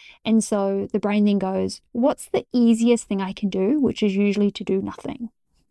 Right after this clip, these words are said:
So then we don't tackle anything. We don't do anything on our to-do list. And then tomorrow, guess what? The overwhelm gets bigger and bigger.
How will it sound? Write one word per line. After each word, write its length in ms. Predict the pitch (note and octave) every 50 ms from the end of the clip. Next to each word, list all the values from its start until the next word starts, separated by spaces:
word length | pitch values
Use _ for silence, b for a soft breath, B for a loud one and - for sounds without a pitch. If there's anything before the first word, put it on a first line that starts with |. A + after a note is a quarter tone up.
| _ _ _ _ _ _ _ -
So 120 | - A3
then 220 | F#3+ G#3 G3+ G3+
we 120 | F#3+ F#3+ F#3+
don't 440 | G3+ G3 F#3+ F#3+ F#3+ G3 B3 A#3+ _ -
tackle 300 | - - F#3+ - G#3 G3+
anything. 420 | C4 D4+ D4+ C4 - - - -
We 160 | F#3 F#3+ F#3+
don't 240 | F#3 G3+ G3+ A3+ A3+
do 120 | - - -
anything 800 | - A#3+ B3 B3+ A#3+ - - - - - - _ - G#3+ G3 G3
on 80 | F#3+ G3+
our 120 | G3 F#3
to-do 260 | - - G3+ - -
list. 360 | - - - G3 - - - B B B B B B B B B -
And 160 | G3+ G3 F#3+
then 160 | F#3 F3+ F3 -
tomorrow, 760 | - - A#3 A#3+ D4 E4 D#4 C4 A#3 A3 G#3 G#3 G#3 G#3 G3+ - _ _ _ _ _ _ _
guess 260 | - G#3+ - - -
what? 220 | G3+ E3 - - - _ _ _ _ _ -
The 120 | G#3 -
overwhelm 640 | - G3+ G#3 G3+ G3+ A#3 A3 A3 G#3+ G#3 G#3+ A3 G#3
gets 240 | - G3 - - -
bigger 460 | - F#3+ F#3 - F#3+ F#3+ G3 G3+ - _ _ _ B B B B B B -
and 180 | G3+ E3 F#3+
bigger. 360 | - E3+ E3+ - F3+ F3+ F#3